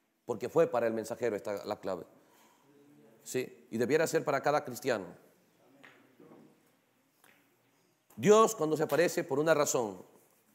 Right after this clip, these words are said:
no le dice, "Oye, ¿quieres ser famoso? Quiero hacer esto de ti". No, no, no. Dios le dijo a Je-, Jehová le dijo, "He visto la aflicción de mi pueblo que está en Egipto,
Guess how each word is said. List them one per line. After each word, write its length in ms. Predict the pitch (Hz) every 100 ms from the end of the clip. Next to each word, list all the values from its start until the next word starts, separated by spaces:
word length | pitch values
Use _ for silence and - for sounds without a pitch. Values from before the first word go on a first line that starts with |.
| _ _
no 80 | 143
le 40 |
dice, 160 | 156 175
"Oye, 320 | 180 110 80 - -
¿quieres 180 | 151 175
ser 120 | 165
famoso? 380 | 143 147 185 208
Quiero 140 | 180 175
hacer 160 | 165
esto 180 | 170 160
de 100 | 143
ti". 100 | 175
No, 120 | 170
no, 100 | 151
no. 200 | 110 90 - - _ _ _ _ _ _
Dios 580 | 87 98 175 196 - - - - _ _ _
le 180 | 127 131
dijo 220 | 147 135
a 60 | 120
Je-, 420 | 127 - 110 104
Jehová 260 | 127 135 151
le 100 | 127
dijo, 260 | 117 - - - _ _ _ _ _ - - -
"He 80 | -
visto 280 | 185 185 180
la 60 |
aflicción 440 | 165 170 - 185 160
de 120 | 170
mi 120 | 185
pueblo 460 | - 196 175 123 -
que 60 |
está 120 | -
en 80 | 107
Egipto, 340 | 107 101 -